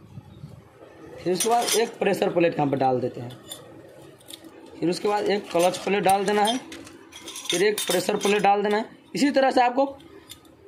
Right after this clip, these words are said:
छः ठो क्लच प्लेट और पाँच ठो इसके अंदर प्रेशर प्लेट और सबको फिट कर लेना है।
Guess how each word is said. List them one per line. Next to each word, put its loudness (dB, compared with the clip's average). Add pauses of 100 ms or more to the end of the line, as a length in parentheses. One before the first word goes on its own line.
(200)
छः 4
ठो 4
क्लच 2
प्लेट 2
और 2
पाँच 0
ठो 4
इसके 2
अंदर 4
प्रेशर 2
प्लेट 4
और 6
सबको 2
फिट 0
कर 2
लेना 4
है। 4